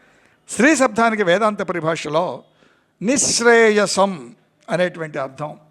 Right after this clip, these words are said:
మోక్షం ఓ లక్ష్మీ స్వరూపం.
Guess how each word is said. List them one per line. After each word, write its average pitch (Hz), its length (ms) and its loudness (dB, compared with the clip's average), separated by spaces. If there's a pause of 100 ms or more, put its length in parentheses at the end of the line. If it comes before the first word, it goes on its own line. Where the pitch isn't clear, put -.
(300)
మోక్షం 180 580 0 (840)
ఓ 147 100 -6
లక్ష్మీ 135 460 -6
స్వరూపం. 139 600 -4